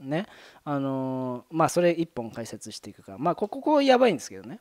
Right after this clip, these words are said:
ポスターを掲示する <clears throat> 時の返金のね、認められない条件が少なすぎるんですよ。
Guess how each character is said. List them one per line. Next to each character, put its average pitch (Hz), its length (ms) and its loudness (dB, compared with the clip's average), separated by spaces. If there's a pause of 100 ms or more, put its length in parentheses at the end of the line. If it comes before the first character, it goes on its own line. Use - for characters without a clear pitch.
ポ 302 140 -4
ス - 80 -6
タ 240 100 2
ー 196 60 8
を 165 60 2
掲 175 220 0
示 175 120 -8
す 170 180 -6
る 165 500 2 (260)
<clears throat> 147 680 -6
時 - 240 -4
の 143 320 4
返 226 260 2
金 240 340 2
の 220 120 4
ね、 233 180 2 (240)
認 165 220 4
め 233 160 6
ら 226 120 10
れ 220 120 6
な 214 180 6
い 202 80 2
条 196 220 2
件 165 320 0
が 131 240 0
少 - 240 -4
な 170 120 0
す 160 140 -6
ぎ 151 140 -4
る 123 80 -6
ん 98 60 -18
で - 80 -20
す - 140 -20
よ。 82 160 -20